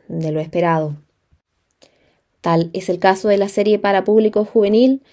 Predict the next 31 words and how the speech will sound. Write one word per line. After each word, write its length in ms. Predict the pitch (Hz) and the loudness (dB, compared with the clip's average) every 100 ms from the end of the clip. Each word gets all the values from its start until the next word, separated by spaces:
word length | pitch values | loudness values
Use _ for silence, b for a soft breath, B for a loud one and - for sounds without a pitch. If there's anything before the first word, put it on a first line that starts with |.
| b b _ | b b _
Thirty 260 | 294 262 | -4 -2
Reasons 380 | 294 269 262 254 | 0 0 -2 -2
Why 480 | 220 214 226 262 - | 0 2 4 2 0
o 120 | 277 | -4
Trece 240 | 285 302 294 | -2 -2 -2
razones 360 | 269 233 226 | -4 -4 -6
por 180 | - 202 | -4 -8
qué 240 | - 202 196 | -4 -2 -2
en 80 | |
español. 540 | 180 170 180 190 170 - _ _ _ | -4 -2 0 0 -2 -10 _ _ _
Algunos 340 | 185 185 185 175 | 2 2 2 -2
críticos 460 | 196 190 185 202 | -4 -4 -4 -4
tildaron 400 | 208 190 196 202 | -2 0 2 2
la 80 | 202 | 0
serie 300 | 208 208 208 | 0 0 0
como 180 | 214 214 | 0 0
una 200 | 214 214 | 0 -2
glamorización 1080 | 220 220 226 226 220 - 208 - 285 285 | 0 2 2 0 -2 -6 -10 -2 2 4
del 100 | 233 | 2
comportamiento 720 | 214 202 190 185 190 190 190 185 | 0 -4 -4 -2 -2 -4 -8 -12
suicida. 580 | - 170 214 196 170 b b b b | -10 -6 -2 -2 -4 b b b b
Otros 400 | - 196 202 220 | 0 0 2 -2
fueron 320 | - 190 180 | 0 -2 0
más 120 | 180 170 | 0 2
lejos 460 | 175 170 196 190 | 0 0 -2 -2
y 120 | 190 | -2
apuntaron 500 | 180 190 190 208 233 | 0 0 -2 0 2
a 120 | 233 220 | 0 0
que 160 | 233 247 | -2 -2
este 260 | 240 254 | -2 0
proyecto 540 | 247 240 254 - 262 | 2 2 2 2 0